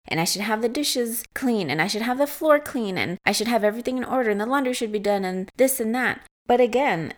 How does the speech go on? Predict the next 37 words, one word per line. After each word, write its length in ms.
it's 200
not 360
a 440
normal 360
situation, 840
and 220
I 100
can 160
only 220
imagine 400
how 120
difficult 480
it 80
is 300
for 460
families 460
that 160
are 100
at 160
home 500
with 120
their 120
kids 500
twenty-four 460
seven. 560
It's 220
not 460
a, 240
a 20
normal 400
situation, 600
and 180
on 140
top 180
of 80
that, 240
add 400